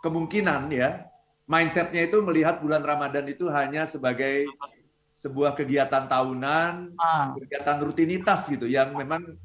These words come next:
Speaker 1: menjadi kewajiban bagi orang Islam tuh untuk menjalani itu gitu. Jadi hanya ini sebuah ritual biasa gitu. Itu kalau feeling kita, perasaan kita biasa aja gitu. Tapi ada lagi, satu lagi, yang menyambut bulan puasa itu nggak gembira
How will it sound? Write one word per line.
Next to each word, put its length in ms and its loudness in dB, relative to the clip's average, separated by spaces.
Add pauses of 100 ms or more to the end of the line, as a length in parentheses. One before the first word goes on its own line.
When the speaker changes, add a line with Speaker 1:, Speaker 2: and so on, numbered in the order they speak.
(320)
Speaker 1:
menjadi 400 0
kewajiban 560 2
bagi 320 0
orang 240 2
Islam 320 -2
tuh 160 -4
untuk 160 -8
menjalani 480 0
itu 240 -6
gitu. 160 -12
Jadi 160 2
hanya 480 -2 (400)
ini 80 -2
sebuah 320 2
ritual 400 4
biasa 480 2
gitu. 160 -8
Itu 240 -2 (1120)
kalau 640 2 (320)
feeling 240 0
kita, 240 0
perasaan 400 -2
kita 560 -2
biasa 320 0
aja 320 -2
gitu. 160 -18 (320)
Tapi 160 2
ada 160 2
lagi, 160 4
satu 240 0
lagi, 560 2 (160)
yang 240 0
menyambut 400 -2
bulan 240 0
puasa 320 0
itu 240 -2
nggak 320 0
gembira 400 2